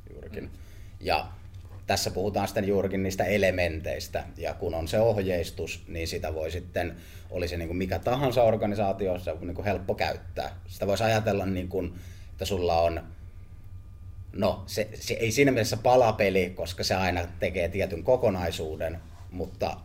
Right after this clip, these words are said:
Speaker 1: jos sulla on niinku se ohjeistus, silloin sä voit ottaa vaan, käyttää suoraan sieltä niitä elementtejä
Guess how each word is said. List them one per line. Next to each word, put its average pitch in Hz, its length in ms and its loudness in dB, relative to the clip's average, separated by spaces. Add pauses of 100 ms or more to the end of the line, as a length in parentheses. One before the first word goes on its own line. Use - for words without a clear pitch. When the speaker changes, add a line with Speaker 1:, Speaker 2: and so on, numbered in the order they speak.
Speaker 1:
jos 82 260 -4
sulla 90 180 -4
on 90 100 0
niinku 90 160 -6
se - 100 -8
ohjeistus, 123 760 4
silloin 85 240 -6
sä 139 80 0
voit 123 220 6
ottaa 110 520 2
vaan, 101 200 2
käyttää 107 440 2
suoraan 92 560 0
sieltä 87 380 -2
niitä 80 300 -6
elementtejä 85 760 -2